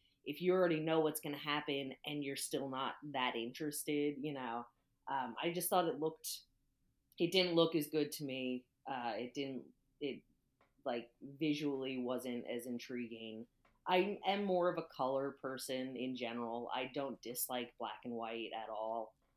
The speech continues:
Um, Macbeth has so far been, like, my favorite movie of this year. So I do, I like black and white, but, like, I love color.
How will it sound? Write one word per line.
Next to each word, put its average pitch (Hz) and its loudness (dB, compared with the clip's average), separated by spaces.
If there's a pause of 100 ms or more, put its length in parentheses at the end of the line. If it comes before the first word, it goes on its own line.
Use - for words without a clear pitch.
(160)
Um, 101 -10 (440)
Macbeth 135 -6
has 120 -8 (220)
so 127 -4
far 113 -4
been, 117 -6
like, 113 -8
my 113 -8
favorite 113 -6
movie 113 -8
of 107 -14
this 113 -12
year. 107 -8 (480)
So 123 -2
I 127 0
do, 143 -2
I 143 2
like 156 2
black 127 0
and 123 -6
white, 113 -6
but, - -12
like, 104 -8 (300)
I 120 -4
love 131 -4 (120)
color. - -10